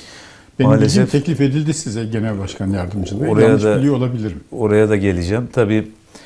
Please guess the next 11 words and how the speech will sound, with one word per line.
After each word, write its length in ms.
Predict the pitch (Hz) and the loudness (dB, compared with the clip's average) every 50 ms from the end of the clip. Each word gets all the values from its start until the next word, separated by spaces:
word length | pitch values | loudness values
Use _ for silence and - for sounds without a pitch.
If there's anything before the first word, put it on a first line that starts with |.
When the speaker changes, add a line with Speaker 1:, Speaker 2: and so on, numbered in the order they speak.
| - - - _ _ _ | -20 -20 -20 _ _ _
Speaker 2:
e, 340 | 104 104 104 101 101 101 101 | -6 -4 -2 -2 -2 -2 -2
bir 180 | 110 110 101 98 | -2 -2 0 2
defa 420 | 107 101 - 107 104 104 104 73 - - - | 0 2 2 2 0 0 0 -4 -8 -12 -10
Kırşehir'de 720 | - - 123 107 107 - 107 95 98 98 95 95 117 107 | -4 -4 -4 -4 -2 -2 -2 0 0 -2 -2 -2 -2 -2
bir 200 | 107 110 - 113 | -2 -2 -2 -2
anma 240 | 110 104 104 104 98 | 0 0 0 -2 0
programı 420 | - 101 101 98 98 101 98 101 | 0 0 0 2 2 0 0 0
yapılıyor. 600 | 101 92 85 - 85 87 90 92 117 135 131 - _ _ _ _ _ - - - - - - - - - - _ _ _ | -2 -2 -2 -4 -6 -4 -4 -4 -4 -6 -10 -14 _ _ _ _ _ -20 -20 -20 -20 -20 -20 -20 -20 -20 -20 _ _ _
Kırşehir'de 840 | - - 117 107 101 - 101 101 104 101 95 92 104 104 104 104 107 - - | -6 -4 -2 -2 0 0 2 2 2 0 0 0 2 2 2 0 -2 -4 -4
anma 300 | 113 107 107 110 107 104 | -4 -2 -2 -2 -2 -2
programını 720 | - 101 101 98 95 98 98 95 98 95 98 98 98 92 | -2 0 0 0 0 0 0 -2 -2 -2 -2 -2 -4 -6